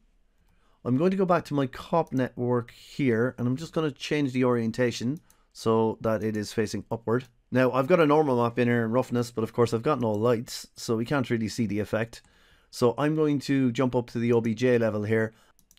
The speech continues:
I have a little default setup I use for lights, which I've stored on a shelf. And again, if you hit me up in the comments, uh, I might try and find some time to go and create a short tutorial on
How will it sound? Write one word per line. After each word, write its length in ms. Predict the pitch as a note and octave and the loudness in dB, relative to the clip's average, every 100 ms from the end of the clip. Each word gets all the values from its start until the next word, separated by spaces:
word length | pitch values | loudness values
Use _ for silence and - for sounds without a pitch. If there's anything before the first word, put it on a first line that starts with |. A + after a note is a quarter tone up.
| - | -2
I 120 | C3 | 2
have 180 | C3+ D3 | 4 4
a 80 | D3 | 4
little 220 | C#3 B2+ | 4 2
default 440 | A#2+ C#3+ C#3 C#3 | 0 -2 -2 -2
setup 300 | - C#3+ C3+ | 0 -2 0
I 40 | C3+ | -2
use 280 | C3 C#3 - | -2 -4 -2
for 100 | C#3 | 2
lights, 380 | F#3 F#3 - A#2 | 2 0 -8 -8
which 160 | A2+ | 0
I've 160 | A#2 A2+ | 0 0
stored 400 | - C3 B2+ A#2+ | -2 2 2 2
on 140 | A#2+ | -2
a 60 | A2+ | -2
shelf. 380 | E3 F#3+ - - _ _ _ | 0 0 -4 -18 _ _ _
And 140 | - A#2+ | -2 0
again, 240 | C#3 C#3+ | 2 2
if 120 | C3 | 0
you 60 | C3+ | 0
hit 140 | D3 | 0
me 80 | C3 | 2
up 100 | A#2+ | 0
in 80 | A#2 | 0
the 60 | A2 | 0
comments, 500 | A2+ A2+ A2 - - | 0 0 -2 -10 -12
uh, 200 | - G#2+ G#2+ | -6 -6 -2
I 80 | |
might 160 | A2 A2 | -2 0
try 100 | A2 | -2
and 100 | G#2+ | -2
find 200 | G#2+ G#2+ | -2 -4
some 140 | G#2 | -4
time 340 | F#2+ G#2+ G#2 G2 _ _ - | -4 -2 -4 -6 _ _ -6
to 200 | A2 G#2 | -4 -2
go 260 | A2 G#2+ | -2 -2
and 220 | G#2 G#2+ | -2 -4
create 560 | G2 - G#2 G#2+ G2+ - - A2+ | -4 -6 -2 -2 -4 -8 -10 -4
a 400 | G#2+ G#2 G2 F#2+ _ _ _ _ _ _ | -4 -2 -6 -10 _ _ _ _ _ _
short 300 | - - A2+ | -10 0 0
tutorial 640 | - A2 A2 A2 G#2+ G#2 - | 0 -2 2 4 2 0 -6
on 380 | A2 G#2 G2+ G2+ | -6 -4 -2 -6